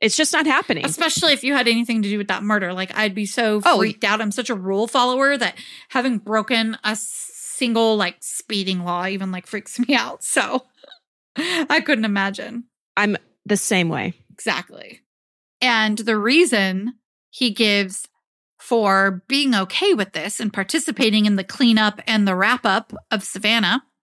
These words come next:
Speaker 2: and her murder is that he couldn't turn his back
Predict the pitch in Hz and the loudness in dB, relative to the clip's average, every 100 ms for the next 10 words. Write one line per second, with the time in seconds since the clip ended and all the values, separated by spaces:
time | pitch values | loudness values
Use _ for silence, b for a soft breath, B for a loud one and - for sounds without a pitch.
0 | _ 220 202 190 180 254 208 196 320 _ | _ -2 0 0 2 2 2 -4 -8 _
1 | B B B B 339 392 370 - 359 - | B B B B -2 2 0 0 -6 -4
2 | - 254 240 247 - 220 - 175 185 | 0 2 2 -2 -6 -10 -8 -8 -10